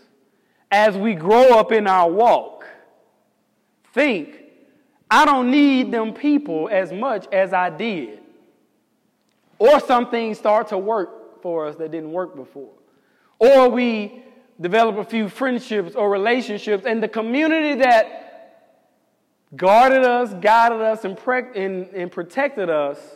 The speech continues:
becomes the biggest hindrance to us doing what we want to do. And that's why it says, "The person who isolates himself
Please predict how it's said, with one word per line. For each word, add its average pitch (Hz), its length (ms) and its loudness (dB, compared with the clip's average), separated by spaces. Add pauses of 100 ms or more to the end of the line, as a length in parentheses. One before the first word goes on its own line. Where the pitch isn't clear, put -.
(1160)
becomes 233 480 -2
the 180 140 -6
biggest 226 560 -4
hindrance 190 540 -8
to 226 220 -6
us 165 160 0
doing 165 380 -6
what 147 140 -6
we 170 100 -10
want 165 220 -10
to 170 80 -14
do. 175 200 -14 (2750)
And 262 120 4
that's 294 220 4
why 269 300 6
it 254 60 -2
says, 254 680 4 (340)
"The 247 120 4
person 330 600 0
who 277 260 -2
isolates 302 720 2
himself 247 680 -2